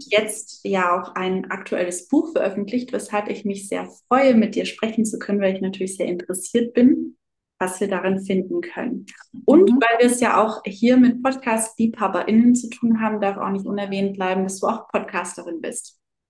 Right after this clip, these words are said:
Speaker 2: Richtig. <laughs> Und tatsächlich, also ja, ursprünglich, äh, über YouTube,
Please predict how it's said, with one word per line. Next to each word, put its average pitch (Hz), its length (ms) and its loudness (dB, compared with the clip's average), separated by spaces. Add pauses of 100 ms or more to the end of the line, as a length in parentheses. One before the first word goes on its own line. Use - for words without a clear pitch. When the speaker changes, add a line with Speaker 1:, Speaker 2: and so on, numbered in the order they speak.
(180)
Speaker 2:
Richtig. 196 720 -2
<laughs> 269 1200 2
Und 233 220 4
tatsächlich, 254 800 2
also 233 300 6
ja, 220 300 4
ursprünglich, 240 880 4
äh, 208 420 2
über 214 560 0
YouTube, 262 540 0